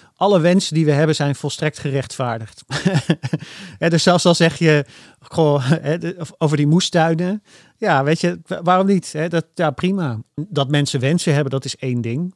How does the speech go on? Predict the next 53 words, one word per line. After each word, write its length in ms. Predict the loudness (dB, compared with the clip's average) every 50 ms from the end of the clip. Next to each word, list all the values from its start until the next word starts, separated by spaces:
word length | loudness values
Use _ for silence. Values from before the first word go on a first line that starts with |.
| _ _
Eh, 260 | -12 -10 -8 -6 -6 -4
maar 180 | -4 -4 -4
ergens 400 | -2 0 0 0 0 -2 -6 -4
moet 180 | -2 -4 -4 -2
iemand, 480 | -4 -6 -4 -4 -4 -6 -6 -8 -8
eh, 240 | -6 -6 -4 -4 -6 -6
een 120 | -8 -8 -4
keuze 340 | -2 0 0 0 -2 -4 -6
gaan 180 | -6 -8 -8
maken. 460 | -8 -8 -10 -12 -10 -10 -10 -10 -12 _ _ _ _ _ _ _ _ _ _
En, 320 | -14 -10 -10 -8 -8 -8 -8
eh, 380 | -8 -8 -8 -8 -8 -8 -6
je 120 | -6 -6 -6
mo-, 120 | -8 -8 _
en, 340 | -10 -8 -6 -6 -6 -8 -10 _
en 140 | -12 -8 -6
wat 160 | -6 -4 -4
er 60 | -4 -4
nu 120 | -4 -4
gebeurt 400 | -2 -4 -4 -4 -4 -4 -4 -6
is 120 | -8 -8
dat, 260 | -6 -6 -8 -8 -8 -10
eh, 60 | -8 -8 -8 -10 -12 -16 _ _ _ _ _
ja, 300 | _ -14 -12 -12 -12 -14 -16 _
is 180 | -14 -12 -8 -4
dat, 280 | -4 -4 -6 -6 -12 _
eh, 60 | _ -20 -20 _ _ _ _ _ _ _ _ _ -8 -8
bijvoorbeeld 360 | -4 0 2 2 2 2 0
de 60 | 0 0
overheid 280 | 0 0 0 -2 -2
geen 160 | -2 -2 -2
keuze 240 | 0 0 0 0 0
hoeft 160 | -2 -6 -6
te 80 | -6 -10
maken. 460 | -10 -10 -12 -14 -14 -16 -18 -20 -20 _ _ _
Want 120 | -12 -10
die 100 | -8 -6
zeggen 280 | -4 -2 -4 -4 -4 -6
gewoon, 400 | -4 -4 -2 0 0 -2 -2 -2
eh, 120 | -4 -4
ja, 300 | -2 -2 -2 -4 -4 -6
scholen 300 | -6 -4 -4 -2 -2 -2
krijgen 200 | -4 -6 -6 -6 -6
een 40 | -8
grote 260 | -6 -6 -6 -6 -4
zak 180 | -6 -6 -6 -4
geld. 360 | -2 0 0 0 0 -2 -8 _ _ _ _ _ _ _ _
Daar 160 | 0 0 2
moeten 160 | 2 2 2 0 -2
ze 60 | -4
alles 160 | -4 -6 -6
mee 140 | -6 -6 -2
doen. 280 | 0 2 2 2 0